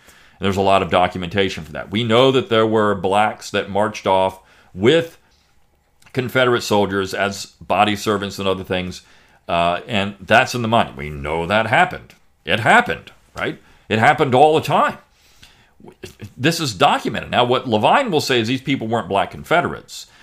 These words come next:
Supposedly, the, the monument is showing a fake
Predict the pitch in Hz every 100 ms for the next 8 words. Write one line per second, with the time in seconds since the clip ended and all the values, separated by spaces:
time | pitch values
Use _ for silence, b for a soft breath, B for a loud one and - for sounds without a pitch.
0 | b b 101 143 165 156 156 110 107 104
1 | 101 101 110 120 110 107 98 - 107 98
2 | 92 92 - 104 90 -